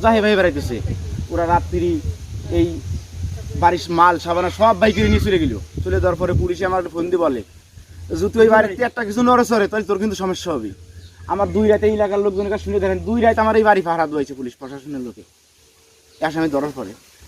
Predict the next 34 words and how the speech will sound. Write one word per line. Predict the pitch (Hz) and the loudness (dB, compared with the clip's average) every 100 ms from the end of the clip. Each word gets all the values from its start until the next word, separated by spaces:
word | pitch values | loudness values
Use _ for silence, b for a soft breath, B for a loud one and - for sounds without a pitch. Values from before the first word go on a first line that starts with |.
| - | -8
তারপর | 196 196 | -4 -2
তাদের | 190 185 | -2 2
ভাই | 170 180 | 2 4
বিরাদার | 185 175 180 | 2 2 2
ফলা | 175 170 | 2 2
রয়েছে, | 156 139 113 98 _ _ _ _ | 0 -4 -10 -12 _ _ _ _
তাদেরকেও | 208 196 175 190 | -4 -2 0 2
ধরে | 170 180 | 4 4
নেয় | 180 180 | 4 2
আজ | - | 0
পর্যন্ত। | 175 156 127 - - - - | -6 -4 -6 -10 -14 -16 -4
এরপর | 214 202 220 214 | -4 0 0 0
তো | - | 0
একের | 220 226 233 | 0 0 0
পর | 208 208 | 2 4
এক | 196 147 - - _ _ _ _ _ _ _ - | 4 2 -6 -20 _ _ _ _ _ _ _ -10
আমার | 190 196 | -2 0
উপরে | 180 196 196 | 2 0 0
টর্চার | 208 202 - 185 165 | 0 -2 -2 -4 -2
দিতেইছে | 196 196 196 175 | 0 2 2 0
তারা। | 165 131 131 _ | -2 -6 -10 _
আমার | 170 185 | -8 -8
ক্ষেত | 180 208 - | -6 -8 -6
খোলা | 170 | -4
ভাঙছে, | 170 170 165 | -2 -2 -2
আমার | 170 170 | -2 0
বাড়ি | 175 170 | 0 2
আগুন | 165 170 160 | 0 0 -2
দিয়েছে, | 156 151 180 | -4 -4 -6
মিথ্যা | 185 165 - 185 | -4 -6 -6 -8
তিনটে | 208 196 | -6 -4
চারটে | 185 175 190 | -4 -4 -2
মামলা | 190 190 190 | 2 2 2
দিয়েছে। | 175 175 202 | 0 -4 -6